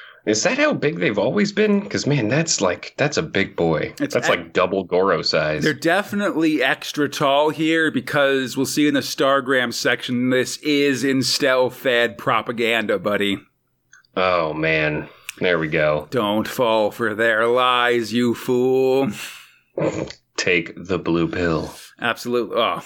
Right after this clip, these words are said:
Speaker 2: I don't know. I don't know if I wanna
Speaker 1: I don't
Speaker 2: get into
Speaker 1: know. I,
Speaker 2: that.
Speaker 1: I... I don't even know what that means, man.
Speaker 2: Getting real weird. Let's just forget about it and go to Blueprint one, Star, Star, no, Mind Wars. That's what it's called.
Speaker 1: Lion dudes.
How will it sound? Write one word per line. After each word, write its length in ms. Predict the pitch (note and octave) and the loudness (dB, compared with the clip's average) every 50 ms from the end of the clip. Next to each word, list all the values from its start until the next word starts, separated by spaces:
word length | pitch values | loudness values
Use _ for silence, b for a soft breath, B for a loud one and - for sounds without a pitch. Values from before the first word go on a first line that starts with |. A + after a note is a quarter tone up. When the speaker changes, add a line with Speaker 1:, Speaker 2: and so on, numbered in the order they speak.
| - | -4
Speaker 2:
I 140 | B2 A#2 A2+ | -2 -2 0
don't 160 | G#2+ F#2+ G2 | 0 0 -2
know. 260 | G2 F#2 F2+ F2 F2+ F2 - - - G#2 | 0 0 0 0 -2 -4 -6 -8 -6 -4
I 100 | A#2 B2 | -2 0
don't 140 | B2+ B2+ B2+ | 2 2 2
know 80 | C3 B2+ | 2 2
if 100 | A#2+ C3 | 2 2
I 60 | B2+ | 2
wanna 160 | B2 A2 F#2 | 2 2 2
Speaker 1:
I 40 | F2 | 2
don't 100 | D#2+ D#2 | 2 0
Speaker 2:
get 40 | D#2 D#2 | 0 0
into 60 | D#2 | 2
Speaker 1:
know. 60 | D#2 | 2
I, 80 | D#2 D#2 | 2 2
Speaker 2:
that. 200 | D#2 D#2 - - | 0 -2 -2 -4
Speaker 1:
I... 240 | D#2+ E2+ F#2 - - - _ _ _ B B B B | -4 -4 -4 -6 -8 -14 _ _ _ B B B B
I 100 | - G#2+ | 0 2
don't 160 | G#2 F#2+ F2+ | 2 2 2
even 220 | F2 E2 D#2+ E2+ E2 | 0 0 0 0 0
know 100 | E2 D#2+ | 0 0
what 160 | D#2 D#2 D2 | 0 0 0
that 180 | - D#2 D2 D2+ | 0 -2 0 0
means, 380 | D#2 D2+ D2 D2+ D2+ D#2 - | -2 0 0 0 -2 -2 -2
man. 160 | - D#3+ D#3 | -2 0 0
Speaker 2:
Getting 180 | D3 C#3 - - | 0 0 0 0
real 300 | B2+ B2+ B2+ B2 A#2+ A#2+ | 0 0 2 2 2 2
weird. 460 | A#2+ B2+ C3 C3 B2 A#2 A2+ A2 - B B B B B | 2 2 2 2 2 2 0 0 -4 B B B B B
Let's 380 | B C3+ D3 D#3 D3+ - - - | B 0 0 0 -2 -4 -10 -6
just 380 | C3 C#3+ D3+ D3 D3 - A#2 G#2+ | -2 -2 -2 -2 -4 -8 -12 -6
forget 360 | - D#3 D3+ B2 C#3 D3 C#3 | -4 -2 0 2 2 2 2
about 320 | C3+ C3 C#3+ C#3+ C3+ C3+ | 2 2 2 4 4 2
it 100 | C#3 C3 | 2 0
and 140 | B2+ C#3 C3 | -2 -2 -2
go 240 | D3+ D3 C#3+ C#3 C3+ | 0 2 2 2 0
to 320 | C3+ - - D3 C#3 C3 | 0 0 2 2 2 2
Blueprint 420 | B2 C3 D#3+ E3 - - D#3+ D#3+ D3+ | 2 0 0 0 0 0 -2 -2 0
one, 360 | D#3 D#3 D#3 D3 C#3 B2+ A2+ | 0 2 2 2 2 0 -2
Star, 500 | - - - D#3+ C#3 C#3 C#3 C3+ C#3+ - | -4 -2 0 2 2 2 2 0 -2 -4
Star, 580 | - - - - F#3+ F3+ F3 E3+ D#3+ C#3+ B2 - - | -6 -4 0 2 2 4 4 4 4 2 0 -6 -10
no, 240 | A2+ A#2 B2 - - - | -8 -8 -8 -8 -10 -8
Mind 400 | - - C#3 D#3+ G3+ A#3+ B3+ A3 | -2 2 2 4 4 2 2 2
Wars. 440 | F#3 D#3+ C#3+ A#2+ G2+ F#2 E2+ G2+ - | 2 2 2 2 2 0 -2 -4 -2
That's 320 | - D#3 F#3+ G#3 G3 - A#2+ | 0 0 0 0 0 -4 -8
what 100 | G#2+ G2+ | -10 -10
it's 120 | - - | -10 -10
called. 400 | - - - - E3 E3+ - - - _ _ _ _ _ _ _ _ _ _ _ B B B B C3 B | -10 -8 -6 -6 -6 -8 -8 -12 -16 _ _ _ _ _ _ _ _ _ _ _ B B B B -4 B
Speaker 1:
Lion 420 | C#3+ D3+ F#3 A#3 D4 D#4 B3+ D3+ | 0 0 2 2 2 4 4 2
dudes. 540 | G#2 - - D#3+ D3+ D#3 D3+ D3 - - - | 2 2 0 0 0 0 0 2 0 0 0